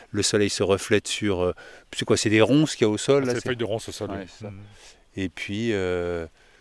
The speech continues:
Speaker 1: bon, pas de gibier en vue, mais c'est normal, on, on fait trop de bruit. Et, euh,
Speaker 2: Bah là, on est au début du printemps, donc, euh,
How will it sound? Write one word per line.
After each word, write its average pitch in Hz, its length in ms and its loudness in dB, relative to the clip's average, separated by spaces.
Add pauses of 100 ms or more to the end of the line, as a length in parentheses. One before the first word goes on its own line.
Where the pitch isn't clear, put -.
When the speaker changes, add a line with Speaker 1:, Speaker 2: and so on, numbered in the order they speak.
(160)
Speaker 1:
bon, 98 180 0
pas 120 160 2
de 110 80 -2
gibier 110 380 0
en 104 140 0
vue, 117 320 -2
mais 98 320 0
c'est - 160 -6
normal, 117 340 4
on, 92 260 -6
on - 80 -6
fait - 120 -4
trop - 160 -4
de 101 60 -4
bruit. 120 320 4 (1300)
Et, 98 280 -8
euh, 92 260 -6 (1300)
Speaker 2:
Bah 92 80 -20
là, 120 120 -14
on 113 60 -20
est 107 60 -18
au - 20 -20
début 110 240 -16
du 110 80 -12
printemps, 120 360 2
donc, 98 200 -4
euh, 95 120 2